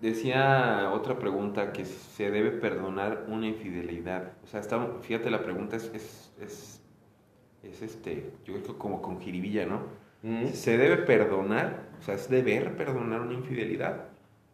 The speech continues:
Speaker 1: ¿O es ser un pendejo si perdonas una infidelidad?
Speaker 2: Ah, yo creo que el perdón es un,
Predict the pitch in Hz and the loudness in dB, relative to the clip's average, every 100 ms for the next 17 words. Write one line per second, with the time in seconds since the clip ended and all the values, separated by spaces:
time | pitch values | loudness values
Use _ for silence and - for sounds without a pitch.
0 | _ - 104 - 120 120 123 123 110 107 | _ -2 -2 0 0 0 0 0 2 0
1 | - - 110 92 92 92 110 98 - 101 | -2 -6 -6 -4 -4 -4 -6 -8 -6 -6
2 | - 82 85 85 - - - - - 127 | -4 -4 -4 -6 -14 -20 -20 -14 -4 0
3 | 127 127 123 120 117 117 - - - - | 4 6 6 6 4 2 -2 -12 -14 -16
4 | - - - - - 160 170 254 220 - | -16 -16 -18 -18 -6 -2 -2 2 2 6
5 | 120 113 117 127 135 - - - - - | 4 6 6 6 6 2 -4 -12 -18 -20
6 | - 135 135 - 160 160 156 151 139 | -10 -6 -6 -2 0 2 2 0 -4